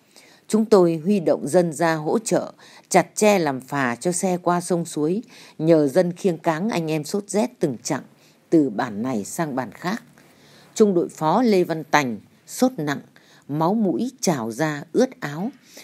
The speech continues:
Dân bản rất sợ có người chết tại bản họ. Đến bản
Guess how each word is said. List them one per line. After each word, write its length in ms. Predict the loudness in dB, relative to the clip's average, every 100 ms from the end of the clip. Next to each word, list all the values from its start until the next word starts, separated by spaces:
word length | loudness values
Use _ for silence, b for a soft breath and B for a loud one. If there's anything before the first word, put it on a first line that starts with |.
| B
Dân 280 | 2 4 4
bản 240 | 2 0
rất 220 | -2 -4 2
sợ 280 | 2 2 0
có 100 | 0
người 240 | 2 2
chết 220 | 2 -4 0
tại 140 | -2 -2
bản 220 | -4 -4
họ. 260 | -4 -4 -6 b b b b 2
Đến 280 | 2 4
bản 240 | 0 0